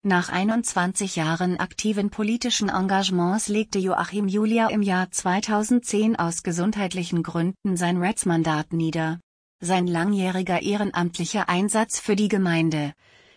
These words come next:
sei es als kompetenter Ansprechpartner oder durch seine praktischen Fähigkeiten,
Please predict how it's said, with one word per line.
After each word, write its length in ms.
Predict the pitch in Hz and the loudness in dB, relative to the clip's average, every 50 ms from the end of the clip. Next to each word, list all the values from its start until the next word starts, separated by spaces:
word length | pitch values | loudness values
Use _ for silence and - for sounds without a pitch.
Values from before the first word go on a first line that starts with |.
| _ _ | _ _
sei 240 | - - 202 185 180 | -4 0 2 2 2
es 180 | - 208 - - | 2 -2 -4 -4
als 300 | - 190 185 185 - - | -2 -4 -2 -4 -4 -4
kompetenter 760 | - 208 190 180 - 190 - 180 202 220 226 - 220 208 - | -2 -2 -2 -2 -2 -4 -2 0 0 2 2 0 0 -2 0
Ansprechpartner 1080 | 170 196 214 - - - 202 202 - - - 190 180 175 175 - 202 208 202 196 - | 0 0 -2 -2 -4 -4 -4 -4 -4 -4 -4 -2 -2 -2 -2 -2 0 0 0 0 0
oder 200 | 208 190 190 185 | -2 -2 -2 -2
durch 220 | 175 175 170 - - | 0 -2 -2 -2 -2
seine 260 | 185 170 175 175 170 | -2 0 0 0 -2
praktischen 640 | - - - 185 190 - - 208 208 - - 202 190 | -2 -2 -4 -4 -4 -4 -4 -2 -2 -2 -2 -2 -4
Fähigkeiten, 1000 | - - 160 156 165 185 - - - 165 160 156 156 - 165 160 156 151 156 | -2 -2 -2 0 0 -2 -4 -6 -6 -4 -4 -4 -4 -2 0 0 0 0 -2